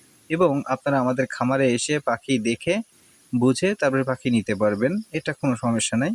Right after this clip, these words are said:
আর খুলনার ভিতরে যদি কেউ হয়, তাহলে অবশ্যই আপনারা চলে আসবেন কাঁঠালতলায়। আহ, এটা ডুমুরিয়ার পরেই কাঁঠালতলা। সেখানে গেলে আপনারা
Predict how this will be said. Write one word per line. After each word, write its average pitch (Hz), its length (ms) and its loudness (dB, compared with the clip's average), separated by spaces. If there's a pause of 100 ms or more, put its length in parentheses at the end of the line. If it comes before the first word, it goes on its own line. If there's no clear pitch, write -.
(640)
আর 113 320 2
খুলনার 170 420 2
ভিতরে 160 300 0
যদি 151 180 0
কেউ 151 240 0
হয়, 139 220 2
তাহলে 139 200 4
অবশ্যই 131 420 2
আপনারা 135 200 2
চলে 127 240 2
আসবেন 123 260 0
কাঁঠালতলায়। 127 640 0 (760)
আহ, 127 220 2
এটা 127 160 2
ডুমুরিয়ার 131 420 2
পরেই 147 240 2
কাঁঠালতলা। 113 600 0
সেখানে 147 520 -2
গেলে 131 260 0
আপনারা 117 360 0